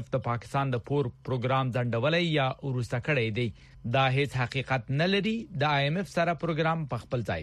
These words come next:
دی. دا وی وی ډیوه ده. د طالبانو حکومت د کډوالو او ستنیدونکو چارو وزارت وایي، په دې وروستیو کې له ایران نه د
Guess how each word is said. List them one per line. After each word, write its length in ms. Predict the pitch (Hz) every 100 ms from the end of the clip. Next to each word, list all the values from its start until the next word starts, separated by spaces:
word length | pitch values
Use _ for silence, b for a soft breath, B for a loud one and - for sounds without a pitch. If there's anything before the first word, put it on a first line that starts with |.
| 69
دی. 140 | 76 - - - - - - - - - - - 110
دا 160 | 139 139 127
وی 120 | 123 117
وی 120 | 120 123 110
ډیوه 200 | 120 104 76
ده. 140 | - - - B B B -
د 200 | 143 156 151
طالبانو 460 | 165 170 170 214 226 180
حکومت 420 | 165 - 151 175 139
د 100 | 139
کډوالو 500 | 131 123 139 160 160 160 - 143
او 320 | 143 151 139 -
ستنیدونکو 640 | 139 131 127 147 143 143 127
چارو 240 | 127 120 120
وزارت 440 | 113 110 123 160 123
وایي، 240 | 117 147 170
په 80 | 135
دې 80 | 123 117
وروستیو 440 | 117 107 - 160 117 -
کې 120 | 165 165
له 80 | 135 - 131
ایران 420 | 127 147 160 131
نه 360 | 98 - - 110
د 100 | 131